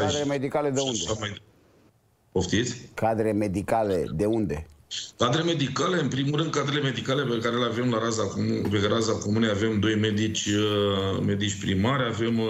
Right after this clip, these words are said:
Speaker 2: asistenți, dar, uh, și contracte cu cabinete individuale de muncă. Pe,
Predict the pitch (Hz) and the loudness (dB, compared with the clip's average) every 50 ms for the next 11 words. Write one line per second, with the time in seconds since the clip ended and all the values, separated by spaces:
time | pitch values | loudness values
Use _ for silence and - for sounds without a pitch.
0 | 107 107 104 101 - 92 90 - - - 135 139 139 143 - - - 107 113 113 | 0 0 -2 -2 -2 -4 -4 -4 -2 0 0 0 0 0 -2 -2 -2 -2 0 0
1 | 113 113 113 113 113 113 110 110 107 - - - - - - - - - 139 - | 2 2 2 2 2 2 2 0 -2 -4 -8 -14 -18 -18 -12 -6 -4 -4 -2 0
2 | - 127 113 101 - 123 123 127 127 - - 123 120 120 - - - 113 113 117 | 0 0 0 2 0 0 0 -2 -2 -2 -2 -4 -4 -4 -6 -4 -2 0 2 2
3 | 117 117 117 117 113 110 107 107 107 107 101 101 104 101 101 101 104 110 107 104 | 4 4 4 4 2 2 2 0 0 0 0 0 0 0 0 0 0 0 0 0
4 | 113 110 117 120 117 113 110 110 107 101 98 98 98 95 110 110 113 110 101 101 | 0 0 0 -2 0 -2 -2 0 0 0 0 0 0 2 2 2 2 0 0 0
5 | 104 101 101 110 123 135 135 - 135 127 127 - - 127 | 0 0 2 2 0 0 0 0 0 0 0 -2 -2 0